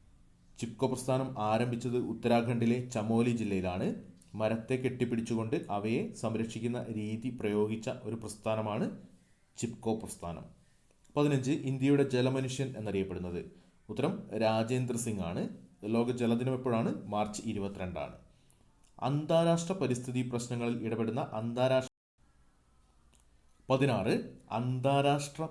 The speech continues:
പരിസ്ഥിതി പ്രശ്നങ്ങളിൽ ഇടപെടുന്ന അന്താരാഷ്ട്ര ഏജൻസി ഏതാണ്? അല്ലെങ്കിൽ യു എൻ ഏജൻസി ഏതാണ്? ഉത്തരം യു എൻ ഇ പി ആണ്. യുണൈറ്റഡ് നേഷൻസ് എൻവയോൺമെന്റ് പ്രോഗ്രാം എന്നതാണ് ഇതിൻ്റെ പൂർണ്ണ രൂപം.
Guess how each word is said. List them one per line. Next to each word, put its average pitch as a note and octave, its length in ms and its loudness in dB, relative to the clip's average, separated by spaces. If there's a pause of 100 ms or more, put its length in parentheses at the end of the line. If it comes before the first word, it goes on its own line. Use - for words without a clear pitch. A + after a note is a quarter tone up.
(100)
പരിസ്ഥിതി A#2+ 580 0
പ്രശ്നങ്ങളിൽ A#2+ 480 -2 (120)
ഇടപെടുന്ന A2+ 380 0 (240)
അന്താരാഷ്ട്ര A2+ 640 0 (260)
ഏജൻസി G#2+ 460 -2 (160)
ഏതാണ്? E2+ 380 -4 (360)
അല്ലെങ്കിൽ A2+ 260 -2 (120)
യു A2 160 0
എൻ A2+ 60 -4 (180)
ഏജൻസി G#2 360 -4 (200)
ഏതാണ്? E2 300 -4 (540)
ഉത്തരം C#3 240 2 (160)
യു A2+ 180 6
എൻ A#2+ 80 0 (160)
ഇ - 20 -2 (100)
പി F2+ 80 -4 (120)
ആണ്. A2 120 -2 (280)
യുണൈറ്റഡ് A2+ 580 0
നേഷൻസ് G#2 480 -6 (140)
എൻവയോൺമെന്റ് A2+ 540 -2 (100)
പ്രോഗ്രാം G#2 360 -2 (100)
എന്നതാണ് G#2 360 -4
ഇതിൻ്റെ G#2 280 -6
പൂർണ്ണ G2 360 -2
രൂപം. F2+ 300 -4